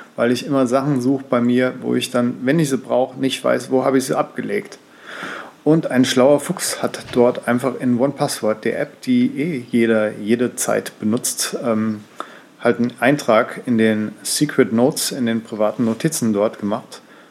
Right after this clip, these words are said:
Zum Beispiel jetzt die Winterhandschuhe waren in dem Beispiel. Ich würd jetzt sagen, wo habe ich meine Übercast-Pilotenmütze hingehängt?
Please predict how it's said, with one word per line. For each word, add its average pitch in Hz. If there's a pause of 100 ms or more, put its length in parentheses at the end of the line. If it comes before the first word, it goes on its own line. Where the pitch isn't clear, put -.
Zum 120
Beispiel 107
jetzt -
die 104
Winterhandschuhe 127
waren 113
in 113
dem 113
Beispiel. 110
Ich -
würd 110
jetzt 107
sagen, 107
wo 110
habe 113
ich 110
meine 104
Übercast-Pilotenmütze 147
hingehängt? 127